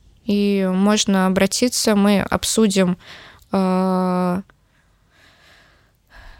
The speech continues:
не только условия <laughs> обучения. Мне еще очень важно, э, узнать, э, занимается ли человек вообще как-, каким-то видом, э, рисунка или что-то такое, потому что тут тоже есть вопрос,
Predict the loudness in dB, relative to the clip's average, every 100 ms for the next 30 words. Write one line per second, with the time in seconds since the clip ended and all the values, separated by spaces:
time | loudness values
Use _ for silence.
0 | -10 -2 0 4 4 4 4 2 4 6
1 | 6 6 4 0 0 2 2 2 2 4
2 | 4 2 0 -6 -2 2 2 2 0 -2
3 | 0 0 2 0 0 0 -2 -6 -18 -20
4 | _ -2 0 2 0 0 2 2 0 -2
5 | -2 -2 -2 -4 -6 -4 -2 0 2 0
6 | -2 -4 -4 -4 -2 -2 -2 -2 -4 -4
7 | -6 -8 -20 _ -6 -4 -2 -2 0 -2
8 | 0 0 0 -2 -4 -12 -20 _ -4 -2
9 | -2 -4 -4 -2 -2 0 0 0 0 -2
10 | -2 -2 -2 -4 -4 -4 -4 -4 -6 -2
11 | -2 -2 -4 -2 -2 -2 -4 -2 2 2
12 | 2 0 0 -2 0 -2 -2